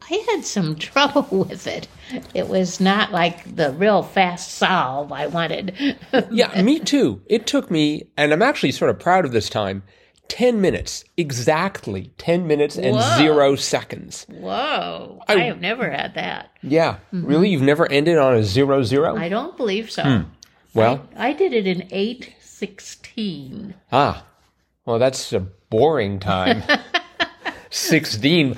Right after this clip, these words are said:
Speaker 2: I mean, you do have eight and sixteen, so the seconds was twice the number of minutes.
Speaker 1: I
Speaker 2: So I guess
Speaker 1: guess.
Speaker 2: there is that.
Speaker 1: Mm-hmm. Mm-hmm. But, but yeah, I don't know. I, I knew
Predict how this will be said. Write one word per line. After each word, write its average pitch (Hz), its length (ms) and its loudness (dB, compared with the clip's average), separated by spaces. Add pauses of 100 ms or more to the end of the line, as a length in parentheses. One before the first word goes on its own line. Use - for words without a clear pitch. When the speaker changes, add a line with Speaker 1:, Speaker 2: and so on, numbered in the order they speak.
(140)
Speaker 2:
I 165 100 4
mean, 180 160 4
you 180 100 4
do 294 100 6
have 220 240 4
eight 185 220 4
and 151 180 2
sixteen, 156 640 0
so 143 180 0
the 123 120 -4
seconds 160 500 0 (260)
was 131 140 -6
twice 160 280 0
the 143 100 -6
number 139 220 2
of 110 100 -2
minutes. 170 440 -4
Speaker 1:
I 165 220 -8
Speaker 2:
So 160 160 0
I 131 60 4
guess - 60 -2
Speaker 1:
guess. 151 160 2
Speaker 2:
there 143 160 4
is 104 100 0
that. 117 380 0
Speaker 1:
Mm-hmm. 160 560 -8 (600)
Mm-hmm. 170 300 -8
But, 185 500 -4
but 196 180 0
yeah, 302 360 -6
I 190 160 -4
don't 233 240 -4
know. 262 400 -2 (380)
I, 202 180 -2 (120)
I 220 140 4
knew 285 560 4